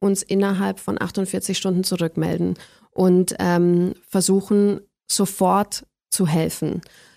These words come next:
Ähm, über w w w punkt frag nach minus demenz punkt d e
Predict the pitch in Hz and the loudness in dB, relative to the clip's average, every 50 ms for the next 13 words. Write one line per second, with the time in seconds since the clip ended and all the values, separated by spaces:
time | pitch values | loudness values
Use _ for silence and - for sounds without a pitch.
0 | _ _ - - 180 180 180 185 190 190 190 185 - - - 202 196 196 190 190 | _ _ -2 0 2 4 4 4 4 4 4 4 2 0 -2 0 2 4 2 2
1 | 180 180 208 214 202 220 196 185 208 220 220 - - 202 190 180 - - - - | 4 2 2 4 4 4 4 4 2 2 2 2 2 2 2 0 -2 -6 -4 -2
2 | 175 175 196 220 226 - 202 196 180 180 180 175 175 170 - 180 170 170 185 202 | 0 0 0 -2 -2 -2 0 2 2 4 4 2 0 0 0 0 0 0 0 0
3 | - 190 175 170 170 - - 170 165 165 165 202 220 - - - 247 254 247 247 | 0 0 2 0 0 0 0 0 2 2 2 0 0 -2 -2 -2 -2 -2 0 0
4 | 247 220 - 233 247 262 269 | -2 0 2 2 0 0 -2